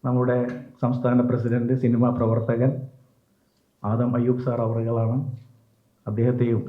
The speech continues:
ഞാൻ ഈ വേദിയിലേക്ക് സഹർഷം സ്വാഗതം ചെയ്യുന്നു. ധാരാളം പുസ്തകങ്ങൾ കൊണ്ട് നമ്മളെല്ലാവരെയും വളരെയധികം ആവേശഭരിതനാക്കിയിട്ടുള്ള നമ്മുടെ സംസ്ഥാന സമിതി അംഗം, വൈസ് പ്രസിഡന്റ്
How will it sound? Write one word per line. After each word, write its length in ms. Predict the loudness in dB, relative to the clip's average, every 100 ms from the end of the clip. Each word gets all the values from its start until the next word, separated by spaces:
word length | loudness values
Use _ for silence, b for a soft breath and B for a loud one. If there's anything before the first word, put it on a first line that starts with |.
| -2
ഞാൻ 120 | 0 2
ഈ 20 | 2
വേദിയിലേക്ക് 540 | 2 0 0 -2 -4 -2
സഹർഷം 380 | -2 -2 -4 -6 -4
സ്വാഗതം 340 | -4 -2 0 2
ചെയ്യുന്നു. 300 | 0 0 -4 -8 -14 -20 -20 -20 -20 -20 -20 -20 -20 -20 _ _ _ _ _ _ _ _ _ _ -4
ധാരാളം 380 | 0 4 4 6 4
പുസ്തകങ്ങൾ 520 | 4 6 6 6 4 4
കൊണ്ട് 240 | 4 4 2 -4 -12 _ _ -6
നമ്മളെല്ലാവരെയും 840 | 0 4 6 6 6 6 6 4 2 -2 -12 _ _ _ _ _ _ _ _ _ _ _ _ _ -2
വളരെയധികം 560 | 2 4 4 4 2 0 2
ആവേശഭരിതനാക്കിയിട്ടുള്ള 1200 | 2 4 2 4 4 4 6 4 4 2 2 2 2
നമ്മുടെ 240 | 2 0 -2
സംസ്ഥാന 440 | -6 -4 -2 2 2 -2 -10 -18 _ _ -6
സമിതി 300 | -4 -2 0
അംഗം, 240 | 0 0 -2 -6 -18 _ _ _ _ _ _ _ _ -6
വൈസ് 220 | -4 -4 -4
പ്രസിഡന്റ് 520 | -2 0 2 4